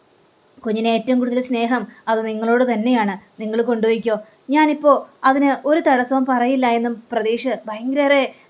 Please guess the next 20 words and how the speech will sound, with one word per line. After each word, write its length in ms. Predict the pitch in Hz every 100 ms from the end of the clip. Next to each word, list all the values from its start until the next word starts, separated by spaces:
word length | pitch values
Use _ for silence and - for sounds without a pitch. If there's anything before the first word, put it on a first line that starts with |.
| -
സങ്കടത്തോടു 520 | 226 220 226 240 240
കൂടി 200 | 262 262
തന്നെ 120 | 254
പറയുകയാണ്. 520 | 247 220 214 226 208 190 - _
ഇത് 220 | 220 214 214
കേട്ടാൽ 260 | 220 240
നമ്മുടെ 220 | 254 254
സുമിത്രയാണെങ്കിൽ, 640 | 262 262 233 277 269 269 269
"പ്രതീക്ഷേ, 560 | 262 214 226 233 285 294 _ _ _
നീ 240 | 226 247 277
തന്നെയാണോ 600 | 302 285 294 277 262 277
മോനെ 240 | 269 262
ഈ 80 | 262 262
പറയുന്നത്?" 520 | 240 226 233 220 208 -
"അതെ 220 | 208 208 233
അമ്മേ, 300 | 220 220 214 _ -
ഞാൻ 260 | 285 311 302
തന്നെയാ 260 | 277 277 277
അമ്മേ 220 | 254 294
പറയുന്നത്. 600 | 262 247 226 226 220 220